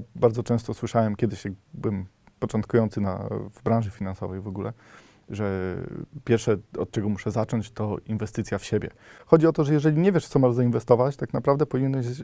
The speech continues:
zainwestować, y, w swoją wiedzę, bo, bo to znaczy, że ci, że, że ci czegoś brakuje.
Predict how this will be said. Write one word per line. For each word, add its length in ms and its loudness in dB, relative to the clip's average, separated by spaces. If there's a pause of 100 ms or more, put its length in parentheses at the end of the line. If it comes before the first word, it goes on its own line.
(160)
zainwestować, 760 4
y, 40 -10 (760)
w 60 -12
swoją 300 4
wiedzę, 240 4 (320)
bo, 320 -4
bo 220 -2
to 120 -2
znaczy, 280 2
że 120 0
ci, 200 -4 (160)
że, 100 0 (340)
że 140 0
ci 100 -16
czegoś 300 0
brakuje. 380 2